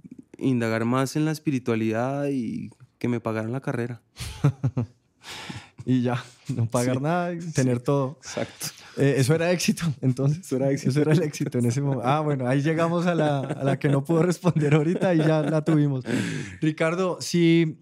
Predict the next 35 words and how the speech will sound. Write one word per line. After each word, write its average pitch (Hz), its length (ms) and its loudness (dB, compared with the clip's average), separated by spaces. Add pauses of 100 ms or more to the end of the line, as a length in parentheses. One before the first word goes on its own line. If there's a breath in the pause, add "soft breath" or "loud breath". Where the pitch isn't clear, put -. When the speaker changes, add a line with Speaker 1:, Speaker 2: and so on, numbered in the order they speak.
(180)
Speaker 2:
un 160 100 4
joven 190 720 2
que 165 100 0
está 147 540 0
escuchando 175 640 -2
o 170 60 -2
viendo 143 320 -2
este 156 160 -6
podcast 151 500 -2
en 139 140 0
este 123 160 -2
momento 127 400 -4
quiere 135 240 -4
ser 135 160 -4
actor 127 320 -2
o 123 80 -4
quiere 120 240 -4
soñar 117 340 -6
con 123 220 0
el 123 100 0
mundo 117 300 -2
del 123 80 0
Speaker 1:
Ujú. 117 80 -2
Speaker 2:
arte, 110 360 -2
de 113 120 -6
alguna 101 220 -2
Speaker 1:
Ujú. 110 60 0
Speaker 2:
manera, 104 380 -2 (600 loud breath)
¿qué 139 600 0
consejo 151 380 -2
podría 147 260 -2
darle 127 200 -2
usted 143 260 -2
desde, 147 460 -2
desde 120 400 -4